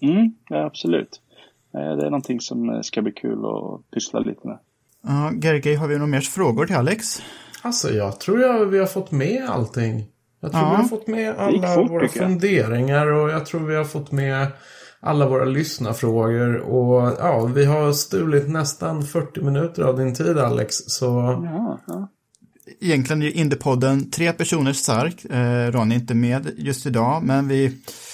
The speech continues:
Speaker 2: vi ska sätta honom på ett, ett ordentligt bootcamp där han får passa på och, eh, träna som, eh, Marcus och Daniel och de andra professionella ra-, racerförarna. Så
Speaker 1: Ja, men det
Speaker 2: kanske
Speaker 1: tycker jag.
Speaker 2: <laughs>
Speaker 1: Det är
Speaker 2: Och sen
Speaker 1: kul
Speaker 2: så
Speaker 1: att, eh, skicka över några pass till er som ni kan, eh,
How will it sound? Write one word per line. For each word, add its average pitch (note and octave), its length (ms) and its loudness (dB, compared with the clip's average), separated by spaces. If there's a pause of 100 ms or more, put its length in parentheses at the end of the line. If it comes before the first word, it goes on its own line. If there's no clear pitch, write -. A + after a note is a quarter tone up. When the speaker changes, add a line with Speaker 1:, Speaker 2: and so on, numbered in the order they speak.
(140)
Speaker 2:
vi D#3 120 0
ska E3 160 0
sätta E3 300 0
honom C#3 260 2
på B2+ 140 2
ett, A#2+ 60 0 (500)
ett A2+ 300 0
ordentligt A2+ 460 2 (100)
bootcamp A#2+ 600 0
där A2 60 0
han G#2 80 -2
får - 400 -6 (140)
passa A#2+ 240 0
på A2+ 220 0
och, A2+ 420 -4
eh, G#2+ 260 0 (260)
träna A2+ 320 2
som, G#2+ 300 0
eh, G#2+ 60 0 (160)
Marcus A2 500 -2
och A2+ 80 -2
Daniel G#2+ 400 -2
och G#2 80 -6
de G2 40 -6
andra G2 240 -4
professionella B2 560 -2
ra-, G#2+ 200 -2
racerförarna. G2+ 680 -6
Så - 80 -10 (160)
Speaker 1:
Ja, D#3+ 120 2
men F#3+ 40 2
det G#3 60 0
Speaker 2:
kanske A3+ 240 2
Speaker 1:
tycker - 160 -6
jag. A2 120 -8 (240)
Speaker 2:
<laughs> - 800 -6
Speaker 1:
Det E3+ 120 2
är G3 160 6
Speaker 2:
Och F#3 60 4
sen C3+ 120 2
Speaker 1:
kul B2 120 2
Speaker 2:
så A#2+ 120 4
Speaker 1:
att, - 240 -4
eh, B2 500 2
skicka C#3 320 2
över C3 200 4
några D#3 200 2
pass - 260 -4
till A2+ 180 0
er A2 80 0
som B2 180 -4
ni A2+ 80 2
kan, A2 280 0
eh, A2 80 0